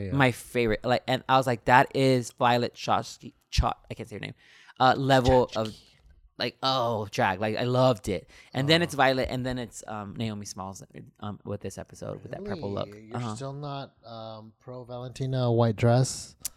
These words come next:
Speaker 2: Oh, it's beautiful, but it's a white dress.
Speaker 1: It's not. It's not top three.
Speaker 2: Yeah, nope, not
Speaker 1: Top
Speaker 2: top three.
Speaker 1: ten? Is it top ten?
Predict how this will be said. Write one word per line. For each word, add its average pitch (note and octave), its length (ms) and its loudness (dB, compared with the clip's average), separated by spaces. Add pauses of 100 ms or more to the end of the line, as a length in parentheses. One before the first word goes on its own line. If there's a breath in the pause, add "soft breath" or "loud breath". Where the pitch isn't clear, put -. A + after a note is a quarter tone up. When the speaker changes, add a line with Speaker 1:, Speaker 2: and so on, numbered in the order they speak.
(140)
Speaker 2:
Oh, G#3+ 200 10
it's A3 160 4
beautiful, G3 460 4
but C#3+ 120 2
it's - 100 -4
a D3 40 -2
white C3 200 2
dress. C3+ 360 -2
Speaker 1:
It's B2+ 140 -6
not. A#2 220 0
It's A#2 80 0
not C3 140 0
top B2 180 -4
three. A#2 340 -4
Speaker 2:
Yeah, A#2 220 -6
nope, B2+ 260 -2
not A2+ 160 -4
Speaker 1:
Top D#3+ 200 6
Speaker 2:
top - 20 -4
three. D#3+ 100 2
Speaker 1:
ten? E3 200 2
Is D3 100 -4
it - 60 -14
top D3 160 -10
ten? D#3+ 260 -6